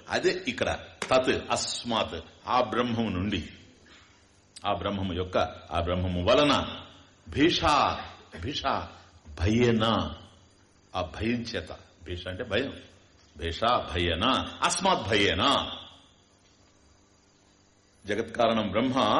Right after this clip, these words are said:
అస్మాత్ భయేన వాతః పవతే. ఆ, గాలి వీస్తూ ఉందంటే ఎందుకు వీస్తూ ఉందో తెలుసా? ఏదైతే ఈ జగత్తుకు కారణమై ఉన్నదో, ఆ బ్రహ్మ యొక్క భయం వల్లనే వాయువు వీస్తూ ఉంది.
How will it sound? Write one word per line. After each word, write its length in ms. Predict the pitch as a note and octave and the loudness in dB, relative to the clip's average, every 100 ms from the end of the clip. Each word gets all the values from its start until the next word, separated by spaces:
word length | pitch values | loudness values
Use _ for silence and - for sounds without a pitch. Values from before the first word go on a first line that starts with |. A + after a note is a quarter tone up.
| F3 A2+ E2+ - - _ - | 2 0 -6 -14 -20 _ -8
అస్మాత్ 460 | G2 B2 B2+ A#2 G#2 | -6 2 4 4 0
భయేన 460 | F2 A2 C3+ C#3 G3 F#3+ B2 F#3 G3 - - | 0 4 4 4 4 6 4 2 -2 -10 -10
వాతః 1000 | F2 A#2 F3+ A3 F#3+ A3+ C#3 G3 - - | 0 2 4 4 4 6 6 4 0 0
పవతే. 520 | D#3 G3+ G#3+ F#3+ - - - - - - | 4 4 6 4 2 -4 -12 -18 -20 -14
ఆ, 380 | B2 D#3 D3+ - - - _ - A#2 | -10 -8 -8 -10 -14 -20 _ -4 2
గాలి 340 | C#3+ F3 B2+ | 4 6 4
వీస్తూ 440 | D#3+ - - F3+ | 0 -2 0 2
ఉందంటే 300 | E3 D#3+ C#3+ | 4 2 2
ఎందుకు 260 | C3+ D#3+ D#3+ | 0 0 -2
వీస్తూ 300 | D3 C#3+ D3+ | -2 -2 -4
ఉందో 180 | C#3 B2+ | 0 0
తెలుసా? 580 | A#2+ A#2+ - G3 B3+ - - - _ - | 0 -2 -2 -2 -2 -8 -20 -20 _ 0
ఏదైతే 480 | A#2 D3 D3+ D3+ D3+ | 4 6 4 4 6
ఈ 200 | C#3+ B2+ | 6 6
జగత్తుకు 380 | C3+ D3 C3+ C#3+ | 2 0 -2 -4
కారణమై 560 | C#3 C3 C#3+ C#3 C#3 | 2 2 4 4 4
ఉన్నదో, 480 | C3 C3 C3+ A#2 - - - | 4 4 6 4 2 -6 2
ఆ 140 | A2+ | 4
బ్రహ్మ 400 | A2+ G#2+ A#2+ C#3 | 4 4 4 4
యొక్క 280 | D3 C#3+ - | 4 4 2
భయం 480 | A#2 F#2+ B2 D3 D3 | 2 4 4 6 6
వల్లనే 680 | C#3 C3+ D3 F#3+ B3 - - - G2+ | 4 4 4 4 4 -2 -14 -6 4
వాయువు 560 | A#2+ G3+ C#3+ G3+ D#4 - - - - - G#2 | 6 8 8 6 4 -2 -14 -20 -20 -18 -8
వీస్తూ 460 | A2+ A2+ - G#2 | -8 -8 -14 -12
ఉంది. 640 | F#2 D#2+ D2+ F#2 F2+ D#2 | -10 -10 -10 -8 -8 -8